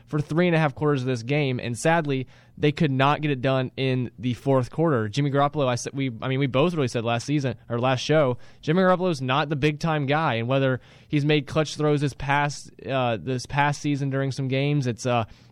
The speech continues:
it's a tall task to step into that Super Bowl spotlight and do good. And honestly, Mahomes was a little shook for that Super Bowl spotlight at the start. Uh, I mean, one, he threw two interceptions in the game. He fumbled the ball once. Um,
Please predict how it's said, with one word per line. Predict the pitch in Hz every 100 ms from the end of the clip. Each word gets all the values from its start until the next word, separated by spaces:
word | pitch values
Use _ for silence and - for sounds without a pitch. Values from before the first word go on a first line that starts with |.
| -
it's | 147
a | 143
tall | 165 175 180
task | 160 156 156 -
to | 135 110 - -
step | - - 151
into | 165
that | 143
Super | - 151
Bowl | 135 131
spotlight | - 143 143 120
and | 120
do | 131
good. | 120 147 117 110 - -
And | 143
honestly, | 175 220 233
Mahomes | 180 160 208 269
was | 247
a |
little | 180 156
shook | 131 - -
for | 127
that | 117
Super | - 135
Bowl | 127 120
spotlight | - 131 120
at | 113
the | 110
start. | - 165 202 175
Uh, | 127 120 113 - - - - -
I | 139
mean, | 143 135 -
one, | 143 165
he |
threw | 160 156
two | 170
interceptions | 165 151 151 147
in | 147
the |
game. | 135 120 135 165
He | 143
fumbled | - 139 160 165
the |
ball | 151 156 151
once. | 139 147 185 -
Um, | - 127 123 117 98